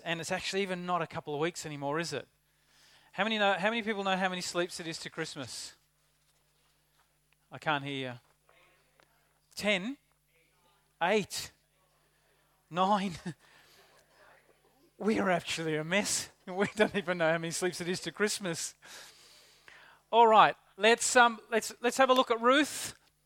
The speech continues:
And Heavenly Father, we wanna th-, we wanna pray for the capacity just to, to hear you for the next little while. We recognize that your word is special.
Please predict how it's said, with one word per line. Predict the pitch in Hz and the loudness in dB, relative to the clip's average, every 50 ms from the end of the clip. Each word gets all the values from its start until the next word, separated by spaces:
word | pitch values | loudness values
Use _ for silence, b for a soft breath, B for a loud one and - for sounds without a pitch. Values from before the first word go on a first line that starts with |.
| _ _ _ _ _ _ _ - - - | _ _ _ _ _ _ _ -14 -6 0
And | 180 180 185 185 - - - - | 2 2 2 0 -4 -12 0 6
Heavenly | 208 262 254 247 247 233 | 6 6 6 6 0 0
Father, | - - 233 233 247 233 | 2 4 6 6 6 6
we | 233 226 226 233 | 6 6 6 6
wanna | 220 214 202 196 | 6 4 2 0
th-, | - - - - | -2 -4 -8 -2
we | 220 247 | 0 2
wanna | 254 226 196 - | 2 2 0 -2
pray | - 220 214 214 220 220 220 226 B B B B B B | 2 4 4 6 6 6 4 0 B B B B B B
for | B - 202 | B -2 -2
the | 190 | -2
capacity | - 202 - - 214 214 208 - 220 202 220 220 226 208 208 190 | -2 -4 -2 2 2 2 2 0 -4 -2 -2 -2 -2 -6 -8 -2
just | 160 196 202 196 - - - | 2 2 2 2 0 -8 -6
to, | - 202 196 190 185 - - | -4 -2 -2 -2 -4 -6 -6
to | - 165 | -6 -6
hear | 151 165 202 240 226 208 | -6 -4 -4 -2 -2 -2
you | 185 190 202 196 190 190 185 B B B B B B | -4 -4 -4 -2 -2 -4 -6 B B B B B B
for | - 185 | -6 -4
the | 185 | -2
next | 190 190 185 - - | -2 -2 -2 -4 -8
little | 190 180 180 175 | -6 -4 -4 -2
while. | 170 160 151 143 139 139 139 131 - B B B B B B B | 0 2 2 4 4 2 2 0 -4 B B B B B B B
We | 170 180 196 202 196 196 196 190 | -4 -2 0 0 0 -2 -4 -2
recognize | 185 185 196 - 208 196 175 180 175 175 175 170 - | 0 0 0 0 -2 -4 -2 0 0 0 0 0 -2
that | 196 190 | -6 -4
your | 175 170 | -2 -4
word | 160 160 170 170 175 175 175 175 160 | -2 0 0 2 2 2 2 0 -2
is | 175 160 | -4 -6
special. | - - - - - 170 151 - - 151 135 120 | -6 -6 -8 -6 -8 -6 -6 -6 -8 -8 -8 -10